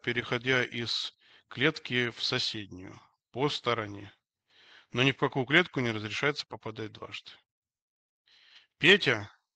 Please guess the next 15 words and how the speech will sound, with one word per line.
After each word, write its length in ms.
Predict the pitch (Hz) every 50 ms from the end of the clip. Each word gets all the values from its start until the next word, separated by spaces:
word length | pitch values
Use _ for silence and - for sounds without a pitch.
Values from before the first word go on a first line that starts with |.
| _ _ _ _ _ _ _
прошел, 500 | - 117 143 139 - - 117 113 110 104
как 220 | - - 110 -
показано 480 | - - - - 131 143 143 143 131 123
на 60 | 120
рисунке 460 | 120 117 - - 135 135 123 - 117
справа, 500 | 107 - - 127 147 175 185 175 160 143 _ - - - - - - _
и 80 | - -
выписал 440 | 110 139 156 156 165 143 - 143 123
по 100 | 127 110
порядку 440 | - 117 110 127 139 - - -
все 180 | 117 - - 131
цифры, 540 | - - - 107 101 - - - 139 156 160 _ _ _ _ - - - _ _
встретившиеся 1200 | - - - 117 120 135 135 - 143 131 - - 135 127 123 - - - 127 127 123 123 120 120
на 160 | 120 120 120 117
пути. 400 | _ 117 110 _ - 110 104